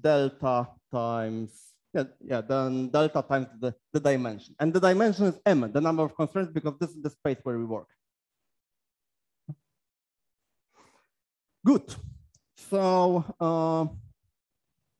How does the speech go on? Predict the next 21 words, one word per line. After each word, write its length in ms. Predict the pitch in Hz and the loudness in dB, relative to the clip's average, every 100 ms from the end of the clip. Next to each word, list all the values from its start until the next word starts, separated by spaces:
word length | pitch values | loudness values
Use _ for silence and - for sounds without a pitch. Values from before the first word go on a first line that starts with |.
| _ _ _ _ _ _ _ _ _ _ _ _ _ | _ _ _ _ _ _ _ _ _ _ _ _ _
uh, 720 | 147 139 139 135 135 135 135 135 | -4 -2 -2 -4 -4 -4 -6 -8
so 140 | 156 131 | -10 -8
this 160 | 160 | -8
is 120 | 160 139 | -8 -12
the 80 | |
space 240 | 131 143 123 | -10 -8 -8
where 140 | 120 | -10
we 60 | 110 | -14
work. 200 | 117 - _ _ _ - | -16 -20 _ _ _ -8
So 180 | 202 190 | -2 0
now 560 | 220 262 202 233 349 - - _ _ | 0 -2 -2 -2 -4 -6 -20 _ _
let 380 | 170 196 - - | -2 -2 -2 -6
pi 200 | 240 254 | -4 -4
prime. 520 | 254 240 190 170 262 302 - | -4 -2 0 0 -4 -6 -4
Okay, 180 | 202 156 | -2 0
so 180 | 185 | 0
the, 120 | 190 240 | 2 4
what 180 | 277 | 2
is 80 | 277 | 0
this 140 | 220 - | -8 -2
permutation 580 | 233 208 202 196 202 | 0 0 -2 -4 -6